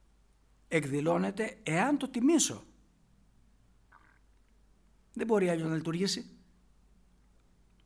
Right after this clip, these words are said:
Οπότε, έχω το Πνεύμα το Άγιο μέσα μου,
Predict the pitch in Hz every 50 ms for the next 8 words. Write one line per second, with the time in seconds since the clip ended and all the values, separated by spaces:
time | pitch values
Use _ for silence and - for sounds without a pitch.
0 | _ - _ _ _ _ - _ - - - _ _ - 170 190 185 - 156 -
1 | - - 196 214 208 240 240 254 269 247 240 247 233 233 220 220 220 214 208 202
2 | 208 220 247 240 - 262 269 294 320 311